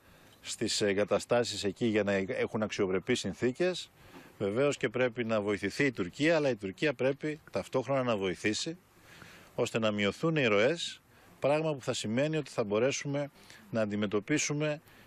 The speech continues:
και με, ε, ανθρώπινο τρόπο και με αξιοπρέπεια για τους ανθρώπους που έρχονται εδώ,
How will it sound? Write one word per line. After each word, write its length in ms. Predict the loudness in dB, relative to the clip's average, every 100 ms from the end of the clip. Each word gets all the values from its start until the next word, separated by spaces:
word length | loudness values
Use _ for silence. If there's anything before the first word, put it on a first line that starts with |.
| -8
και 160 | -2 2
με, 480 | 4 4 4 4 0 -2
ε, 240 | 0 0 0
ανθρώπινο 640 | -2 -2 2 2 2 -2 0
τρόπο 340 | 2 2 2
και 140 | -2 0
με 60 | -2
αξιοπρέπεια 680 | -2 -2 0 2 2 2
για 100 | 0
τους 120 | 0
ανθρώπους 400 | -4 -2 -2 -2
που 80 | -4
έρχονται 260 | -2 -2 -2
εδώ, 320 | 0 0 -2